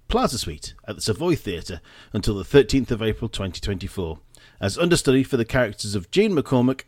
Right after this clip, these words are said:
and Mimsy Hubley, alongside Matthew Broderick and Sarah Jessica Parker in the lead roles. Now,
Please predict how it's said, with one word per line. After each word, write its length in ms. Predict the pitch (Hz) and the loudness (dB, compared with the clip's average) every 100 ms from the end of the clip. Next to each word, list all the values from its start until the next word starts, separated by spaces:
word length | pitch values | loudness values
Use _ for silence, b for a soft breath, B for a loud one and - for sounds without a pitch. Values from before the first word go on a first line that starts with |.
| - | -2
and 120 | 104 | 4
Mimsy 280 | 135 117 101 | 6 6 2
Hubley, 400 | 104 82 80 - - | 0 0 -6 -8 -6
alongside 540 | 117 160 208 147 120 120 | 0 2 2 2 0 2
Matthew 320 | 160 175 143 | 0 0 -2
Broderick 480 | 113 113 123 117 - b b | 0 -2 -2 -6 -10 b b
and 120 | 95 | -6
Sarah 260 | - 170 139 | 0 2 2
Jessica 300 | 107 - - | 0 -6 -6
Parker 420 | 107 95 120 104 - - | -6 -4 -2 -4 -6 -8
in 140 | 120 | -4
the 60 | 143 | -2
lead 180 | 160 | -2
roles. 400 | 180 247 - - - - - _ _ _ _ _ B B B B | -4 -6 -8 -14 -20 -20 -20 _ _ _ _ _ B B B B
Now, 260 | 156 156 | 0 0